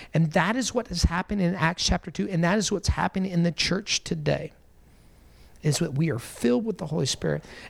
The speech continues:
And the last thing, and we're gonna close on this, this is gonna be our application. It's not only is the Holy Spirit seen, not only is it heard, not only does it fill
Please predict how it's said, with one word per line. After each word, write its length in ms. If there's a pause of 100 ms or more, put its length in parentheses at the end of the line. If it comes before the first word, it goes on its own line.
And 120
the 60
last 460
thing, 140
and 80
we're 100
gonna 160
close 360
on 160
this, 220
this 180
is 120
gonna 160
be 80
our 100
application. 720 (320)
It's 200
not 220
only 380 (280)
is 80
the 80
Holy 180
Spirit 300
seen, 400
not 120
only 140
is 80
it 80
heard, 560 (260)
not 140
only 220
does 220
it 120
fill 760